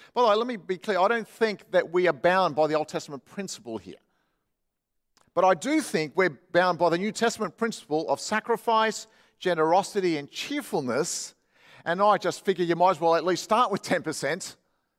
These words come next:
If they gave that much in the Old Testament, why don't you start with ten percent and add to that, if you're able, to sponsor children, support missionaries, and other appeals, which is my, my own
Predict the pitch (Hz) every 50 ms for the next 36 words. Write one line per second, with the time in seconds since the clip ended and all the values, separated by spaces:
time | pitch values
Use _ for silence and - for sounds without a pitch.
0 | _ _ _ _ _ _ _ _ _ - 165 160 - 185 180 165 127 - _ -
1 | 165 165 147 175 143 151 151 - 170 156 180 240 262 - 180 160 139 - 143 147
2 | 147 131 147 156 156 147 - 139 - - 202 196 202 156 175 - - 170 135 143
3 | 147 - - 175 156 156 147 - - _ _ - - - 147 156 180 220 254 -
4 | - 226 190 175 165 151 147 - 160 156 147 143 156 156 147 135 156 151 139 -
5 | - _ _ _ _ - 139 - - 156 147 - 151 139 - - 277 269 240 226
6 | 214 175 - 143 - 147 143 123 160 180 - - 185 180 175 170 165 165 143 -
7 | - - _ - 143 143 143 139 120 131 131 - - _ - 202 190 160 135 123
8 | 95 - - - - - _ _ _ _ _ _ _ - 131 - 143 127 - -
9 | 143 139 139 135 127 127 131 131 123 113 - _ _ _ _ _ _ - 123 127
10 | 127 131 131 131 131 127 123